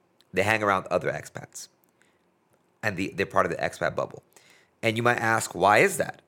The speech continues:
Well, based on things I just said, right? In my opinion, it's the fact that other expats understand your situation.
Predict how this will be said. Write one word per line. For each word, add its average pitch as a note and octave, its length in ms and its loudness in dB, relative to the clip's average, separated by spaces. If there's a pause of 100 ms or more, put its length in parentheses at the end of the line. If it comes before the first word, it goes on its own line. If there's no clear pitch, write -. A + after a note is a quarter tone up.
(140)
Well, F2 340 -2 (680)
based F2+ 240 0
on F#2 120 -4
things G2 160 -2
I G2 60 6
just F#2 220 -2
said, C#3 200 2
right? D#2+ 240 0
In G2 80 -8
my A#2 160 4
opinion, F#2+ 480 -2 (420)
it's A2+ 160 2
the A2 80 2
fact G2+ 320 2
that F2+ 340 2 (500)
other B2 160 4
expats A2+ 400 2
understand G2 420 0
your F2 80 -4
situation. D#2+ 680 -8